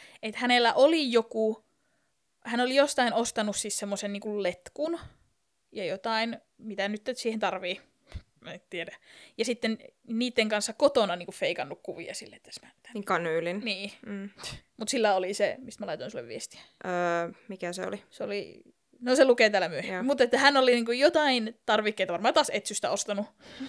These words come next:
Speaker 1: ja feikkasi kotona niitä kuvia.
Speaker 2: Just.
Speaker 1: No tämän jälkeen, kun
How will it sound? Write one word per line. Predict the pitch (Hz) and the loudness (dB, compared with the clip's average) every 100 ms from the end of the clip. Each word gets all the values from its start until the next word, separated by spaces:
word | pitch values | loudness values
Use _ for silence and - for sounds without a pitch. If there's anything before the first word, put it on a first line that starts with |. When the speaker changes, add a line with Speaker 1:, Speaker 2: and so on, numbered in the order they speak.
| - 240 | -10 -6
Speaker 1:
ja | 247 | 2
feikkasi | 220 208 202 | 2 2 -4
kotona | - - 170 117 | -4 -6 -6 -8
niitä | 123 - | -10 -14
kuvia. | 120 220 - _ _ 220 | -12 -14 -14 _ _ -8
Speaker 2:
Just. | 196 202 - - _ _ _ - | -6 -6 -12 -20 _ _ _ -2
Speaker 1:
No | |
tämän | 247 339 370 254 | 4 8 8 8
jälkeen, | 233 214 214 202 202 233 _ _ _ _ _ _ - | 6 4 2 2 2 -4 _ _ _ _ _ _ -4
kun | 226 214 - | 0 0 -4